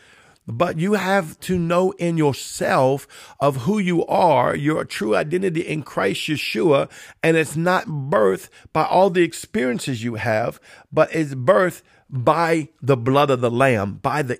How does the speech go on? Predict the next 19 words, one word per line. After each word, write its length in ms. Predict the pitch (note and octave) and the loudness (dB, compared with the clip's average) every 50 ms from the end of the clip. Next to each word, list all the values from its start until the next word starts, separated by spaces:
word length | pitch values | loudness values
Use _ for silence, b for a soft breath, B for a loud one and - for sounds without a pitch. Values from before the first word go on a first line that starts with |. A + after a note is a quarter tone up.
| _ _ | _ _
intimacy 540 | D3 D3+ - - C#3 C3+ B2 - - C3 | -4 -4 -4 -4 -4 -4 -4 -4 -2 -2
of 160 | B2 A2+ G#2+ A2+ | -2 -2 0 0
Yahweh, 480 | C3 C#3+ C#3+ B2+ A2 G2+ G2 F#2+ F#2 F#2 B B B B B B | 2 2 2 2 2 0 0 -2 -2 -4 B B B B B B
and 100 | - G#2+ | -4 -4
by 140 | B2+ B2 | -2 -2
you 240 | B2+ B2 A#2+ B2 B2 | -2 -2 0 -2 -2
following 800 | A2 - - - C#3+ C#3 E3 F3 F3 E3 C#3+ C3+ B2+ A#2+ A#2+ - - | -2 -4 -6 -6 -2 0 0 2 2 2 2 2 0 0 -4 -4 -4
in 160 | A#2+ A#2+ A#2 | -4 -4 -2
the 100 | G#2+ F#2+ | -4 -6
function 760 | - - - - E3+ F3+ F3+ E3 - - - A#2 G#2 G#2 G2 B B B B B | -8 -14 -4 0 2 2 2 0 -6 -6 -6 -6 -6 -6 -8 B B B B B
of 140 | - A#2+ A#2 | -4 -2 -2
the 80 | A#2 C#3 | -2 -4
blueprint 960 | - _ - B2 C3 C#3 D3+ F3 F#3+ F#3 - - - - G#2+ G2+ F#2+ - - B B B B B | -4 _ -6 -4 0 4 4 4 4 2 4 4 4 4 4 -2 -6 -10 -18 B B B B B
of 180 | A#2+ A#2+ A2 | -4 -4 0
what 220 | A#2+ C#3 D3 - B2+ | 2 2 2 2 0
Yahweh 420 | C3 C3 C3+ C#3 D3+ C#3+ C3+ A2+ | 0 2 4 4 4 4 2 2
has 440 | B2 - - - D3 D3 C3 - - | 0 -4 -4 -2 -4 -4 -6 -6 -8
for 140 | - - A2+ | -4 -4 -4
you. 400 | G#2 G#2 G#2 G2+ E2 D2+ D#2+ | -2 0 -2 -2 -2 -4 -8